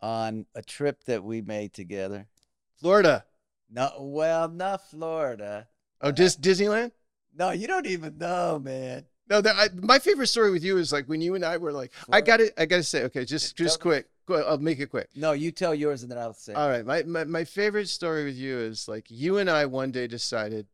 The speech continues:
Speaker 2: we were hooking up out here, and, uh, uh, uh, you were on, I think you were on G H. You say, "Hey, Mo-," I call you, I say, "Hey, Momo, let's go down to Disneyland. Let's just go to Disneyland for the day."
Speaker 1: Oh, Disneyland.
Speaker 2: And you were like, "Yeah, yeah, what the hell? Let's go down." So we, we, I picked you up. We drove, we drove down there,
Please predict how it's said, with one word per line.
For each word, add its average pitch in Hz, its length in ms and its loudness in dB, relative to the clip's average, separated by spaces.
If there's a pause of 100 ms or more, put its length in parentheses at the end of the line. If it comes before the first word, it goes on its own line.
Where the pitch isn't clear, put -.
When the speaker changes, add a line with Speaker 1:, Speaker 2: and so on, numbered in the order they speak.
(440)
Speaker 2:
we 123 160 -8
were 123 300 -8
hooking - 260 -6
up 127 160 -4
out 120 200 -2
here, 120 240 -6
and, 113 200 -10
uh, - 40 -10 (120)
uh, 123 580 -10 (300)
uh, 123 220 -16
you 143 180 -6
were 196 120 0
on, 175 200 -4
I 156 60 -6
think 196 140 -8
you 190 80 -8
were 175 60 0
on 151 100 -2
G 147 160 -6
H. 113 200 -8 (300)
You - 60 -8
say, 135 180 -4 (460)
"Hey, 156 100 -8
Mo-," 151 160 -4
I 127 100 -8
call 135 200 -8
you, 123 100 -10
I - 40 -14
say, 131 140 -10
"Hey, 135 40 -6
Momo, 175 240 2
let's 175 160 2
go 202 140 0
down 156 160 0
to 123 80 -12
Disneyland. 117 400 -10 (280)
Let's - 160 -14
just - 140 -8
go 160 100 -4
to 135 100 -8
Disneyland 113 500 -12
for 104 100 -14
the 98 140 -16
day." 95 200 -14
Speaker 1:
Oh, - 240 -20
Disneyland. 98 720 -16
Speaker 2:
And 139 260 -2
you 139 100 -2
were 139 80 -2
like, 131 160 -4
"Yeah, 254 140 -6
yeah, 196 160 -8
what 139 140 -10
the 107 100 -12
hell? 98 200 -6
Let's 107 160 -20
go - 140 -18
down." - 60 -20 (320)
So - 180 -18
we, 110 100 -16 (100)
we, 127 240 -12
I 123 60 -10
picked 131 240 -14
you 117 100 -4
up. 110 160 -10
We 117 140 -20
drove, 117 300 -8
we 117 100 -14
drove 117 240 -8
down 120 200 -8
there, 113 160 -10